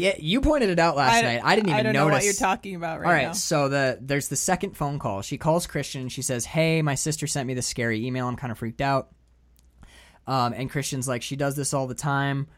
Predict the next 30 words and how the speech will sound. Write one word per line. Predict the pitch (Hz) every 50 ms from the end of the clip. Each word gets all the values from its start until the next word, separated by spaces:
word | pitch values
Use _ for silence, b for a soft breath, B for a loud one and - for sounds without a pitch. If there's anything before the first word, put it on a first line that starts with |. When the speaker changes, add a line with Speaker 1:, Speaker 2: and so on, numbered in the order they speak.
| b b b b b b
Speaker 1:
Uh, | - 120 120 117 117
do | 117 123
you | 127
want | 131 131 131 131
me | 135 123
to | 123
come | 113 - 143 127 123
by | 123 123 123
and | 120 120 123
hang | 131 123 117 117
out | 139 175 185 -
tonight? | - 180 180 175 175 170
I'll | 165 147 143
swing | - - 139 123 113 107
by | 113 107 107
later." | 104 113 135 147 151 156 156 147 147 147 147 143 147 147 -
Hangs | 117 135 131 127 123 117 135
up | 139 135 - 139
on | 135 131 131
her. | 131 131 127 127 127 127 b b b b b b b b b b b
Um, | - 123 120 117 113 113 110 107 107 -
and | 127 135
then | 147 156
she | 151 - 202
calls | 165 - 180 165 156 -
her | 147
friend | - - - 180 165 147 139
and | 131 127
is | 120 - 135
like, | 135 135 -